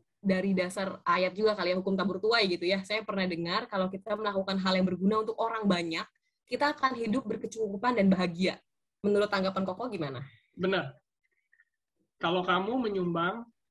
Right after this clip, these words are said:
Speaker 2: bahkan kamu ya misalnya ya, kamu berani persepuluhan, gue jamin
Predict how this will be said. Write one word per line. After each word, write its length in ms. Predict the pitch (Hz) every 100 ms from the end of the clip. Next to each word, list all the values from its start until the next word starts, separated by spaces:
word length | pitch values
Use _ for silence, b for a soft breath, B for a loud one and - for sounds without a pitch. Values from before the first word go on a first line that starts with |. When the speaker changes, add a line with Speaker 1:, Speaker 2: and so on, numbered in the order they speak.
| _
Speaker 2:
bahkan 360 | - 170 233 226
kamu 320 | 196 202 214
ya 80 | 190
misalnya 520 | 185 175 180 185 170
ya, 20 | 170
kamu 240 | 175 190
berani 320 | 170 170 190
persepuluhan, 680 | - 180 - 175 170 170 185
gue 160 | 190 285
jamin 400 | 196 165 180